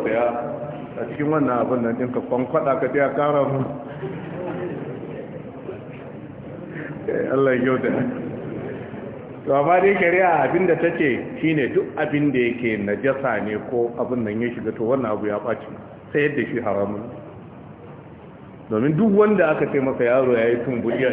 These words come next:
cikin nonon nan, to, kun sa shi ya rinka amai ke. In ba a yi sa'a ba, sai ya yi kwana da kwanaki yana rashin lafiya. Wani ma daga ranan ya bar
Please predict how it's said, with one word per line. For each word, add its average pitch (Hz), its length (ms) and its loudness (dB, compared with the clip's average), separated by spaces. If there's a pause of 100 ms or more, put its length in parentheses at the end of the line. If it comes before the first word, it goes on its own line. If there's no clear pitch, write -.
(120)
cikin 127 240 -2
nonon 131 380 2
nan, 107 180 -4
to, 113 100 -2 (360)
kun 160 180 -2
sa 147 180 4
shi - 60 -2
ya 127 160 6
rinka 151 260 0
amai 127 300 0
ke. 110 100 0 (840)
In 143 100 -2
ba 135 220 4
a - 20 2
yi 127 160 2
sa'a 147 240 4
ba, 117 160 2
sai 139 80 0
ya 127 60 4
yi 131 180 4
kwana 165 320 2
da 143 60 4
kwanaki 107 400 0
yana 113 180 0
rashin 101 240 -4
lafiya. 95 300 -6 (1300)
Wani 139 160 4
ma 180 140 6
daga 160 240 6
ranan 180 400 4
ya 151 100 4
bar 139 140 2